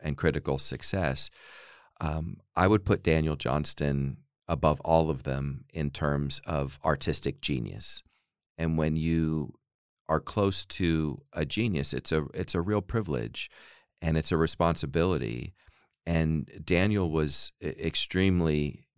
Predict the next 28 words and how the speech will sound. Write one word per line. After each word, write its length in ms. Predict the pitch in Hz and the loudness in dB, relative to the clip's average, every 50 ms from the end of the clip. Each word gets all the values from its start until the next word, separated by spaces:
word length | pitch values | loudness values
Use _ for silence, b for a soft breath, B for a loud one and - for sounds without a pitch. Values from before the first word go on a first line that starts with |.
| _ - | _ 2
gifted 680 | - 95 95 95 - - 85 78 71 69 71 - - _ _ - | 2 2 2 2 0 0 0 2 2 0 -2 -4 -10 _ _ -6
in 200 | 90 82 76 69 | -4 -2 -2 -2
his, 500 | 71 78 76 78 73 71 - - - - b b b b b b b b b b - | 0 0 0 0 0 0 0 -2 -4 -4 b b b b b b b b b b -6
in 120 | - 85 80 | -4 -2 0
his 140 | 85 76 | 0 0
songwriting 920 | - - - 87 80 80 80 78 78 76 76 73 69 76 76 71 73 73 - - | 2 2 4 4 4 4 4 4 2 2 2 2 0 0 0 0 -2 -4 -6 -6
and, 360 | - 76 71 71 73 73 - - | -6 -4 -2 -2 -4 -4 -6 -6
and 160 | - 78 73 - | -6 -6 -4 -2
in 180 | 82 82 76 | -2 -2 0
his 260 | 73 78 73 71 - - | 0 0 0 -2 -2 -4
art. 540 | - 87 92 101 95 80 76 76 - - - B B B B B B B B - | -2 0 2 4 4 4 4 2 0 -6 -14 B B B B B B B B -4
Um, 300 | 78 73 73 73 78 82 - | -2 0 0 -2 -2 -6 -6
he 180 | - - 95 85 | -2 0 2 2
was 160 | 76 78 - | 2 2 0
challenged 800 | - - 117 110 117 120 113 101 90 87 85 80 - - - - b b b b b _ | 0 0 0 2 2 2 2 2 2 2 0 0 -2 -4 -8 -10 b b b b b _
in 120 | - 90 82 | -2 2 2
his 160 | 90 85 - | 2 2 2
technical 520 | - - - - - 101 - - 71 65 | 0 -2 -2 0 -2 -4 -2 -2 -4 -4
abilities 680 | 65 58 - 71 69 67 65 64 67 67 69 73 - - - _ - | -4 -4 -2 -2 -2 -2 -2 -2 -2 -4 -2 -4 -4 -6 -6 _ -6
to 580 | - - 87 82 78 78 78 78 73 69 - - _ _ | -2 2 4 4 4 4 4 2 0 -2 -6 -12 _ _
produce 480 | - - 82 67 71 95 98 98 - - | -4 -2 0 2 4 4 4 4 2 0
that 240 | - 78 71 69 - - | 2 2 2 2 0 0
art 260 | 78 71 67 71 - | 0 2 2 2 2
and 140 | 67 69 69 | 0 -2 -4
to 120 | - - | -4 -6
perform 760 | - - 71 - - - 101 101 98 90 80 76 71 69 69 b b b b _ _ - | -4 -6 -6 -6 -2 0 2 4 4 4 4 2 0 -2 -6 b b b b _ _ -4
that 220 | 73 71 71 71 - | -2 0 0 0 0
art, 340 | - 76 69 69 69 67 - | 0 2 2 4 2 0 -2